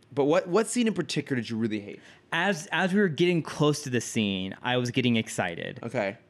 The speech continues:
Speaker 2: 'Cause my thought was, how are they gonna make a realistic Timon do a hula dance?
Speaker 1: That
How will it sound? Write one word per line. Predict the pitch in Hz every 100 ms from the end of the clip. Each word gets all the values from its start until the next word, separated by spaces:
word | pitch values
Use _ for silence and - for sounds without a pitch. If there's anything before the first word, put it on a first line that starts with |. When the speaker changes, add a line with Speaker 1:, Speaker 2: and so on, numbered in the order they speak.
| _ -
Speaker 2:
'Cause | 160 127
my | 131 131
thought | 127 156 160
was, | 139 131 123 117
how | - - 127 151
are | 160
they | 143 131
gonna | 131 127
make | 117 113 107 101 - - _ _ _ _ _
a | - 139
realistic | 123 147 156 143 139 139 113
Timon | 131 139 147 117 110 110 107 - _ _ - 120
do | 120 117
a |
hula | 107 143 123 82
dance? | 73 53 - - - _ _ _ _ _ _ _ _ - - _ - - _ - 113
Speaker 1:
That | 123 156 139 - - -